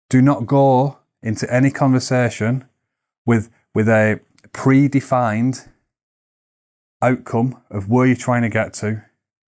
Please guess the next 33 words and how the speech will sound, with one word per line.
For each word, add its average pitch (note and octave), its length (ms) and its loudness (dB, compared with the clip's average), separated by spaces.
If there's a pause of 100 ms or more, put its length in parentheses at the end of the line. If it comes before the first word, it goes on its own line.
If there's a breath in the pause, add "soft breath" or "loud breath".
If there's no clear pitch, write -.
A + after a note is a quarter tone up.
(100)
and, A2+ 280 4
and A2 140 0
say B2 260 0
that A#2 180 -2
out A#2+ 160 -2
loud A#2+ 280 -2
to, A2 300 -2 (100)
to A2 220 -2
whoever A#2 380 0
it F#2+ 60 -4
is G#2+ 160 -6
you're, G#2 220 -2
you're G#2+ 140 -6
working G2+ 360 -4
with. F#2+ 220 -6 (560)
Start B2 720 -2 (760)
with A#2 160 0
the A#2 80 0
problems. F#2 640 -4 (680)
Start B2 680 -2 (260)
engaging. G#2 800 0 (120)
Start A#2+ 680 -2 (120)
in A2+ 100 -4
a A#2 60 -2
conversation. G#2 960 -4 (340 soft breath)
Start A#2+ 520 -2
to - 120 -12
understand A#2 840 -4 (760)
exactly A2 600 -4
where A2 220 -2
you B2 160 0
are B2+ 140 0
now A2 320 -4